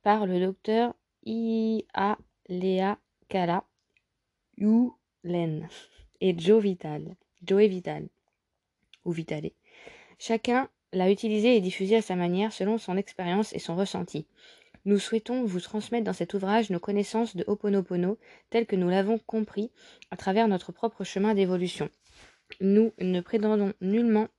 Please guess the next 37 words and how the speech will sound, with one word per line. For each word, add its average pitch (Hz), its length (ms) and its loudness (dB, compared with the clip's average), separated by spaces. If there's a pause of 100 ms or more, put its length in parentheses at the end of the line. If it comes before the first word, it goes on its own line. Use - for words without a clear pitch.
(140)
expliquer - 520 -8
ici 208 320 -8
Ho'oponopono, 196 800 0 (800)
des 180 220 0
origines 202 600 4 (720)
et 190 80 -4
la, 190 140 0 (480)
et 196 80 0
la 185 100 0
manière 214 380 4
dont 196 160 -4 (160)
il 196 180 -4
est 180 140 -8
possible 208 340 -4
de 180 120 -2
se 175 120 -6
servir 202 480 2 (160)
de, 175 240 -6 (140)
mais 196 140 6
plutôt 254 420 -6 (220)
nos 185 140 2
expériences, 214 600 2
pardon, 190 340 -4 (600)
et 214 260 6
la 180 140 -2
manière 214 600 0
dont 180 140 -6
il 202 200 -6
est 220 60 2
possible 202 380 -8
de 175 60 -2
se 175 140 -8
servir 202 340 0
de 180 100 -4
Ho'oponopono 208 760 0
au - 40 -10
quotidien 202 480 -4